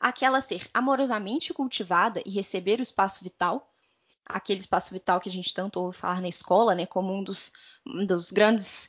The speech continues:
objetivos do Hitler, e a outra a ser afastada, ou que, se o afastamento se revelasse infactível, exterminada. Então, a gente tem que ressaltar aqui que,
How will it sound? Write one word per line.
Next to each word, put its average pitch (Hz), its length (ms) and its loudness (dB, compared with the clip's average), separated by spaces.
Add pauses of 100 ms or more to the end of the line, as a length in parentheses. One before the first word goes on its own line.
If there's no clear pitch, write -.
objetivos 208 640 4
do 196 80 -2
Hitler, 247 420 -2 (640)
e 285 80 4
a 349 140 10
outra 285 300 4 (360)
a 269 120 2
ser 285 160 0
afastada, 220 720 0 (260)
ou 247 100 0
que, 240 300 -8 (180)
se - 180 -8
o 208 40 0
afastamento 202 560 -4
se - 140 -4
revelasse 240 500 0
infactível, 277 720 0 (320)
exterminada. 294 680 2 (640)
Então, 240 220 4
a 269 60 6
gente 247 200 2
tem 247 140 -2
que - 100 -8
ressaltar 233 560 4
aqui 302 360 -4
que, - 320 -10